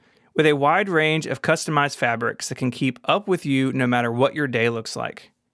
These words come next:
And Weldon Blue is their totally free loyalty program. Level one gets you free shipping for life. Once you reach level two, by spending two hundred dollars,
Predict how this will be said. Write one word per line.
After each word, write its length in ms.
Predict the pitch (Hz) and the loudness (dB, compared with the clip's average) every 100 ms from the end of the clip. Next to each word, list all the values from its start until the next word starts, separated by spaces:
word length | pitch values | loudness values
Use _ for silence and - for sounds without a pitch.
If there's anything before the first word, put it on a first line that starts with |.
| - | -2
And 180 | 151 147 | 0 2
Weldon 440 | 151 190 220 214 | 4 4 2 0
Blue 340 | 160 160 156 143 | 2 4 4 2
is 140 | 143 | 2
their 160 | 135 127 | 2 0
totally 420 | - 160 175 185 | 0 2 4 0
free 320 | 170 151 151 | 0 0 0
loyalty 420 | 135 127 127 131 | 2 2 0 -2
program. 600 | 123 123 120 107 104 123 - _ - | -6 -6 -6 -6 -6 -8 -16 _ -2
Level 300 | 139 170 185 | 0 2 2
one 220 | 151 165 | 2 2
gets 200 | 165 160 | 0 -2
you 80 | 131 | -4
free 360 | 117 - 151 160 | -6 -2 0 2
shipping 420 | - 160 170 143 | 0 0 -2 -4
for 160 | - | -6
life. 520 | 117 135 185 180 - - _ _ _ _ _ - | -4 -2 0 -2 -6 -20 _ _ _ _ _ -2
Once 200 | 170 196 | 0 2
you 60 | 220 | 0
reach 160 | 202 | 4
level 240 | 160 170 180 | 4 4 2
two, 260 | - 165 | 2 2
by 120 | 170 | 4
spending 340 | 151 - 156 143 | 0 0 0 0
two 320 | - 151 175 | -2 0 2
hundred 260 | 160 160 139 | 2 -2 0
dollars, 520 | 131 143 170 175 | 2 2 0 -4